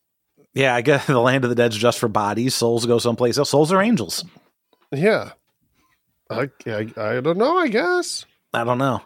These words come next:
Speaker 2: Maybe that is the case. <laughs>
Speaker 1: So Lyra tries to slip him on the boat with her, but it ain't, it ain't happening. The law doesn't work that way.
Speaker 2: Yeah. I really
Speaker 1: Uh,
Speaker 2: like this boatman, too.
Speaker 1: Yeah, the boatman's
Speaker 2: I felt
Speaker 1: great.
Speaker 2: bad for that boatman, too.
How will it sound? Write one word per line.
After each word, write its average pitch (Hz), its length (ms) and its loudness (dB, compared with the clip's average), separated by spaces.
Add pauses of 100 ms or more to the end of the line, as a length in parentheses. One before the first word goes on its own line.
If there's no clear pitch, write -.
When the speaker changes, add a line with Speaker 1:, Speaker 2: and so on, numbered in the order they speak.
Speaker 2:
Maybe 175 300 2
that 302 180 2
is 359 160 2
the 349 120 -4
case. 175 500 0 (160)
<laughs> 180 60 -2 (1300)
Speaker 1:
So 117 560 -2
Lyra 151 280 0
tries 147 280 2
to 135 100 -2
slip 139 260 0
him 131 140 0
on 127 120 2
the 117 60 -2
boat 120 260 2
with 107 160 -4
her, 110 100 -2
but 107 220 -2
it 127 40 4
ain't, 135 200 -2
it 120 160 -4
ain't 165 200 6
happening. 113 360 -2
The 92 80 -4
law 139 340 4
doesn't 123 280 0
work 120 220 0
that 104 200 -2
way. 90 360 -6 (420)
Speaker 2:
Yeah. 120 200 -8 (840)
I 113 140 0
really 311 240 2
Speaker 1:
Uh, 247 40 2
Speaker 2:
like 190 200 4
this 147 160 -2
boatman, 135 480 0
too. 151 260 0 (380)
Speaker 1:
Yeah, 117 160 0
the 90 80 -8
boatman's 104 320 0
Speaker 2:
I - 40 -2
felt 302 120 2
Speaker 1:
great. 107 80 2
Speaker 2:
bad 151 200 4
for 139 120 -2
that 127 160 2
boatman, 127 400 0
too. 135 260 0